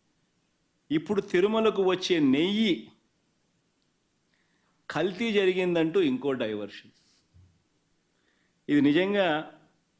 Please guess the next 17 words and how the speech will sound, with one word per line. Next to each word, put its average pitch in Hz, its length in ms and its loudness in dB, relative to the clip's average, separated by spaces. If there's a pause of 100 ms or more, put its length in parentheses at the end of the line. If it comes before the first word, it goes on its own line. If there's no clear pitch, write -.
(240)
అన్నిటికన్నా 190 800 -2
ఇంకా 180 520 -4
ఆశ్చర్యం 175 680 -4
కలిగించే 151 420 -2
పెద్ద 127 280 -8
డైవర్షన్. 107 460 -10 (1900)
ఎందుకనంటే 190 440 -2
చంద్రబాబు 190 500 -2
నాయుడు 185 240 -2
అనే 175 200 -2
వ్యక్తి 156 600 -2 (180)
ఎంత 170 300 -8
దుర్మార్గుడు, 160 920 -2
ఎంత 147 280 -4
అన్యాయస్తుడు 147 840 -4
అని 131 120 -6
అంటే 113 340 -12